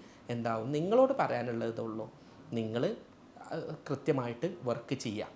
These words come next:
കൃത്യമായിട്ട് ക്ഷമയോടെ കാത്തിരിക്കുക. ദൈവം നിങ്ങളെ കുട്ടികൾ തന്നിട്ട് അനുഗ്രഹിക്കും. ഇത് ഞാൻ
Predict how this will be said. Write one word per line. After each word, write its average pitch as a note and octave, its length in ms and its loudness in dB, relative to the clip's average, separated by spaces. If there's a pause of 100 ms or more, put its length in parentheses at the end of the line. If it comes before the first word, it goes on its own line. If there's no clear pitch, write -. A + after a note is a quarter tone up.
(460)
കൃത്യമായിട്ട് C3+ 560 0
ക്ഷമയോടെ A#2 680 -2
കാത്തിരിക്കുക. A2 560 -6 (600)
ദൈവം A#2 420 0 (320)
നിങ്ങളെ A2+ 300 -4
കുട്ടികൾ A2+ 520 -4
തന്നിട്ട് A2 400 -4 (240)
അനുഗ്രഹിക്കും. A#2 720 -6 (380)
ഇത് A3 100 0
ഞാൻ G3 160 2